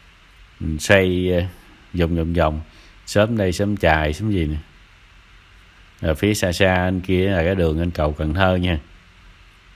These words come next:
Ở phía bên đây á thì, à, dân cư, à, còn, à, thưa thớt. Đất thấy còn trống nhiều. Cây xanh còn, cây xanh nhiều. Mà nóc nhà thì, à, nhà, à, ton đủ thứ màu hết trơn.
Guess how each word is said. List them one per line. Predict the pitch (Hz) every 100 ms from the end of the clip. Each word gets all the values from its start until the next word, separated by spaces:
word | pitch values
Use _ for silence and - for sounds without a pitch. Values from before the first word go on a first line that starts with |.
| -
Ở | 87 87
phía | 113
bên | 107 95
đây | 92 87
á | 92
thì, | 98 80 76
à, |
dân | 73 85 90 90
cư, | 92 90 90
à, | 87 90 - - - - -
còn, | 85 76 76
à, | 76 76 73 73 73 80 - -
thưa | - 104 92
thớt. | 98 123 143 - - - -
Đất | 104 120 -
thấy | 123 120 120 101
còn | 92 78
trống | 73 92 127 135
nhiều. | 92 82 78 - - - -
Cây | 98 95
xanh | 98 98 98 90
còn, | 85 78 78 76
cây | 73 95
xanh | 92 98 92
nhiều. | 87 80 78 80 - - - -
Mà | 85 80
nóc | 110 117
nhà | 95 82 80 95
thì, | 92 76 76
à, | 76 76
nhà, | 71 73 73 76 73 73 73 - - - -
à, | 76
ton | 73 95 95 95 95 92
đủ | 78 101
thứ | 131
màu | 107 76 73
hết | 87
trơn. | 104 95